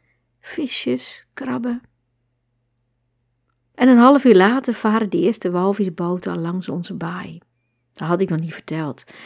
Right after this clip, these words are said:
maar aan de andere kant van de baai is een soort de passage waar de walvisboten langs varen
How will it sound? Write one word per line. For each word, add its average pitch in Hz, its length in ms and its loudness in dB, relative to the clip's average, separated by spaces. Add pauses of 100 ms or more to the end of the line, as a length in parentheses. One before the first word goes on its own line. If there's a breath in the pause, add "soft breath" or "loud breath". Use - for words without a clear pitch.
(160 loud breath)
maar 175 140 0
aan 170 80 2
de 170 80 2
andere 196 240 4
kant 170 300 -2
van 170 120 -8
de 156 80 -4
baai 151 400 0
is 151 120 -4
een 180 60 -8
soort 175 400 -2 (300 loud breath)
de - 80 -8
passage 170 760 0
waar 160 180 -2
de 151 100 -2
walvisboten 165 920 -2
langs 170 320 -2
varen 165 520 0